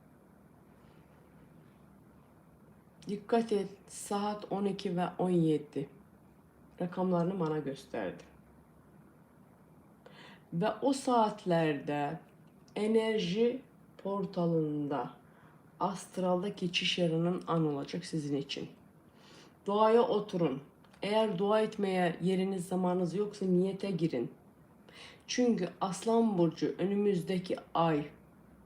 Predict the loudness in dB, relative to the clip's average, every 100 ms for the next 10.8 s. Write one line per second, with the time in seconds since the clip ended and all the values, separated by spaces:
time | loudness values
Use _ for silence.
0 | -20 -20 -20 -20 -20 -20 -20 -20 -20 -10
1 | -2 0 2 -2 -2 -2 2 0 0 0
2 | 0 0 2 2 4 2 0 -4 -12 -20
3 | -20 -18 -2 2 2 0 2 4 4 2
4 | -8 -20 -20 -20 -20 -20 -20 2 8 10
5 | 10 8 4 2 0 0 0 0 -2 -4
6 | 0 0 -2 -8 -20 -20 -4 2 4 4
7 | 2 2 0 0 -2 0 -2 -4 -8 -10
8 | -20 -20 -20 -20 -20 -20 -20 -20 -20 -20
9 | -20 -20 -20 -20 -20 -20 -20 -20 -20 -12
10 | -4 -2 2 4 4 4 4 4